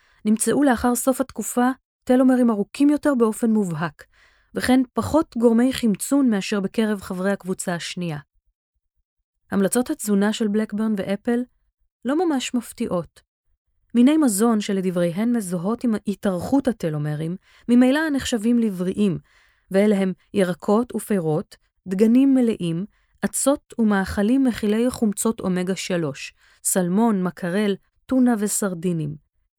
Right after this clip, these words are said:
אגוזים, זרעים וקטניות. בבשר אדום, ובפרט בבשר מעובד, מומלץ להמעיט, וכך גם במשקאות ומאכלים ממותקים.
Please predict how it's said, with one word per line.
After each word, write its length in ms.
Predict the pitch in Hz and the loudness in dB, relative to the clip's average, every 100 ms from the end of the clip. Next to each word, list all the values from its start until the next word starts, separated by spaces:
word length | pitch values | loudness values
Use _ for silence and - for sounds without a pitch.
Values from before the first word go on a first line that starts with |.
| - | -8
אגוזים, 480 | 202 214 196 254 285 - - | 0 0 4 2 2 -4 -6
זרעים 500 | 190 190 196 226 240 - | -2 0 0 0 -2 -6
וקטניות. 800 | 196 196 _ 180 165 147 _ _ _ _ _ _ _ _ _ _ _ | -8 -8 _ -6 -6 -8 _ _ _ _ _ _ _ _ _ _ _
בבשר 420 | - 202 214 269 247 | -4 -2 2 2 2
אדום, 380 | 190 233 254 277 _ | 2 2 2 -2 _
ובפרט 520 | 202 185 - - 226 220 | -6 -6 -6 -4 -4 -2
בבשר 480 | 220 196 - 226 220 | -4 -4 -4 -2 0
מעובד, 520 | 214 185 165 185 190 190 _ _ _ _ - | -2 -2 -2 -2 -2 -4 _ _ _ _ 0
מומלץ 500 | 220 240 262 - 233 | 4 4 2 -4 -4
להמעיט, 600 | 196 185 - 170 214 - _ _ _ _ - | -4 -6 -6 -8 -8 -18 _ _ _ _ -8
וכך 400 | 208 294 294 - | 0 2 0 0
גם 220 | 226 254 233 | 2 2 2
במשקאות 640 | 208 196 - 196 240 - | 0 -2 -4 -4 -4 -2
ומאכלים 540 | 202 - - 175 185 | -2 -2 -4 -2 0
ממותקים. 720 | 185 175 165 156 _ 151 139 | -2 -4 -6 -12 _ -10 -10